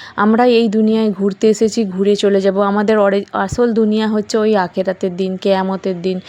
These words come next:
ওই দিন যেন আমরা হিসাব দিতে পারি, ওই দিন যেন আমরা আল্লাহকে খুশি করতে পারি। তাই আমরা এখান থেকে,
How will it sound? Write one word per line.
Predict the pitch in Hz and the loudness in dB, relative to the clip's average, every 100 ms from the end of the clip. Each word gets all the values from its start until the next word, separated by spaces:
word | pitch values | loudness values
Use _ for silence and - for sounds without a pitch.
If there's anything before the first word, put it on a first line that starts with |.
| - - - | -18 -8 0
ওই | 220 | 2
দিন | 202 226 220 | 4 2 2
যেন | 208 208 | 2 2
আমরা | 208 214 | 2 0
হিসাব | 202 202 - 208 | 0 -2 0 0
দিতে | 185 196 202 | 0 -2 0
পারি, | 196 190 | 0 0
ওই | 196 208 | 0 0
দিন | 214 214 | 0 0
যেন | 214 | 0
আমরা | 214 208 214 | -2 -2 0
আল্লাহকে | 196 190 - | 0 -2 -4
খুশি | 196 - 202 214 | -6 -4 -4 -2
করতে | 214 196 202 | -2 -2 -2
পারি। | 185 180 180 - - - | -2 -2 -4 -8 -20 -4
তাই | 220 214 | 0 0
আমরা | 196 196 214 | -2 0 0
এখান | 208 202 220 214 | 0 -2 -6 -2
থেকে, | 226 226 | -2 -2